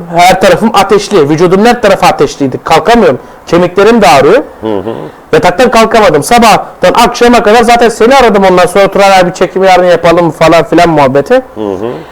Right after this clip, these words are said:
Speaker 1: Ama o an hiç keyifli değildim. Bir musibet bu da. Bu da baktığın zaman bir musibet. E şimdi bela nedir diye soracak olursan, e, musibet ve bela Türkçe'de aynı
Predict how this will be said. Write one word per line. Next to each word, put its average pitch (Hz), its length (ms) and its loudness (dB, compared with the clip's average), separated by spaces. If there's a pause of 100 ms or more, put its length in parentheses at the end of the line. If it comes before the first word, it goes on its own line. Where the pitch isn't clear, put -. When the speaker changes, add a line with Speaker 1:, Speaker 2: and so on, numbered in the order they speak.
(340)
Speaker 1:
Ama 220 200 2
o 262 140 2
an 254 140 2
hiç - 140 -4
keyifli 214 360 0
değildim. 175 400 0 (220)
Bir 160 60 0
musibet 208 540 0
bu 160 100 -2
da. 120 220 0 (180)
Bu 202 60 2
da 226 120 2
baktığın 196 300 0
zaman 202 320 2
bir 226 60 2
musibet. 208 680 -2 (540)
E 180 80 0
şimdi 240 400 0
bela 240 340 2
nedir 214 380 2
diye 170 280 2 (240)
soracak 175 560 0
olursan, 226 500 0 (360)
e, 160 200 4
musibet 226 600 0
ve 214 140 2
bela 247 340 2
Türkçe'de 247 400 -2
aynı 247 440 2